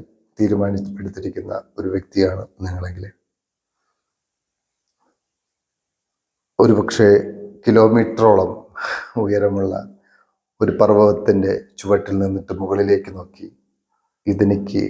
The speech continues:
കയറാൻ കഴിയില്ല" എന്ന് പറഞ്ഞിരിക്കുന്ന ഒരു വ്യക്തിയാണ് നിങ്ങളെങ്കിൽ, ഈ വാചകം വളരെ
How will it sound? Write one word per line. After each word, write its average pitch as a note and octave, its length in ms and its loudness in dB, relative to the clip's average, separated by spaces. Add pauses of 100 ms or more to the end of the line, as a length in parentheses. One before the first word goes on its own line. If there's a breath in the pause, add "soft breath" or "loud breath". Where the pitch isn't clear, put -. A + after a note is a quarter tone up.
(120)
കയറാൻ F#2+ 440 4
കഴിയില്ല" F#2+ 460 -2 (260)
എന്ന് G2 160 -4
പറഞ്ഞിരിക്കുന്ന F#2+ 600 -6 (100)
ഒരു G2+ 120 -4
വ്യക്തിയാണ് G2 520 -6 (120)
നിങ്ങളെങ്കിൽ, F#2+ 440 -8 (1600)
ഈ G#2 80 4
വാചകം F#2+ 460 2 (320)
വളരെ F#2+ 220 -4